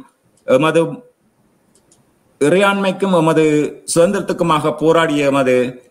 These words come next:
மாவீரர்களுக்கும் நீதி வாங்கி கொடுக்க வேண்டிய முக்கிய கடமை எம்மில் எல்லோருக்கும் இருக்கு என்பதை நான் இங்கே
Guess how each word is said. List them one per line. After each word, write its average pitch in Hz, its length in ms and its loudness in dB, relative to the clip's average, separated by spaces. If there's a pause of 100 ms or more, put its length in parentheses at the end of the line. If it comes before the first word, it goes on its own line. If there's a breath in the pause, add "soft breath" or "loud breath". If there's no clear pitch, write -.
(240)
மாவீரர்களுக்கும் 165 1000 0 (1600)
நீதி 196 380 2
வாங்கி 160 320 -2
கொடுக்க 147 380 -4
வேண்டிய 135 720 0 (680)
முக்கிய 190 720 2
கடமை 131 800 -2 (460)
எம்மில் 143 540 0 (1160)
எல்லோருக்கும் 202 760 0
இருக்கு 135 280 0
என்பதை 131 420 2
நான் 131 180 0
இங்கே 117 540 0